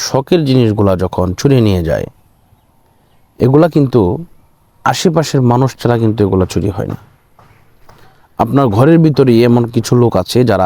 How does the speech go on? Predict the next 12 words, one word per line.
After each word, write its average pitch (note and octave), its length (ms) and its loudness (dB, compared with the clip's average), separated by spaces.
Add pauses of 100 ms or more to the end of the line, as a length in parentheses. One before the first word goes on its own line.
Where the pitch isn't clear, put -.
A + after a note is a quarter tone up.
আপনার F2+ 260 -4 (1120)
চুরি B2 220 2 (240)
হইতে A2+ 280 0 (100)
বা F#2+ 160 2
চুরি F#2+ 220 0 (760)
করতে A#2 240 -2
বা D#3 140 4
নিজেরাই A2 380 2
করে, E2+ 140 -4 (280)
সাহায্য G2 280 -4 (120)
করে। - 140 -8 (1400)
তো - 40 0